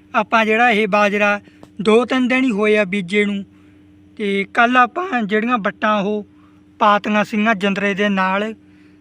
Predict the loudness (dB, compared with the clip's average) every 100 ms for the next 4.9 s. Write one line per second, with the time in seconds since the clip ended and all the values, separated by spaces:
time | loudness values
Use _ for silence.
0 | -20 -20 -10 -6 -4 -6 -8 -8 -2 0
1 | 2 2 0 -2 -6 -8 _ -20 -20 -6
2 | -2 -2 -2 -2 -2 -2 -2 0 2 2
3 | 2 0 -2 -2 2 2 2 -4 -4 -6
4 | -8 -6 -4 -2 -4 -4 -6 -6 -6